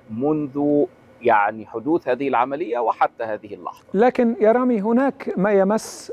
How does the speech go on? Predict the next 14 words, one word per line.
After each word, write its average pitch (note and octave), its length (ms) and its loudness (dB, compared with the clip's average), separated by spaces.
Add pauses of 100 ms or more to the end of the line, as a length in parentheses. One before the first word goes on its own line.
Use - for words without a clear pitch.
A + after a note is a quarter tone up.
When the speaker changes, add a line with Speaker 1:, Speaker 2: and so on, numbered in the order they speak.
Speaker 2:
دور G#3+ 420 2
الولايات F3+ 460 2
المتحدة D#3+ 600 -4
الأمريكية D3+ 680 2
كوسيط D#3 800 0 (680)
في F#3 240 0
تفاوض F3+ 800 2
شاق G#3 680 0
ما F3 340 -2
يزال G3+ 300 2
مستمراً G3+ 640 0
حتى G#3 340 -2
الآن G#3+ 500 -2
للوصول E3+ 720 2